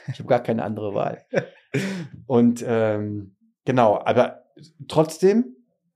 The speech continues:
müssen wir uns da, äh, müssen Dinge verbessern. Ne, also nicht, äh,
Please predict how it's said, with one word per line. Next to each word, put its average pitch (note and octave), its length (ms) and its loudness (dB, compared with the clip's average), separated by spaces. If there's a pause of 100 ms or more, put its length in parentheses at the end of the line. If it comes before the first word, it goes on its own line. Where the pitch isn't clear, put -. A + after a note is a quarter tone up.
(720)
müssen C#3 360 0
wir D#3+ 160 4
uns D3+ 540 0 (220)
da, C#3 840 -2
äh, - 60 -20
müssen C3 580 -6
Dinge C#3+ 240 0
verbessern. A2 560 -6 (420)
Ne, C3 140 4
also B2+ 440 2 (360)
nicht, C3+ 640 -8
äh, - 240 -14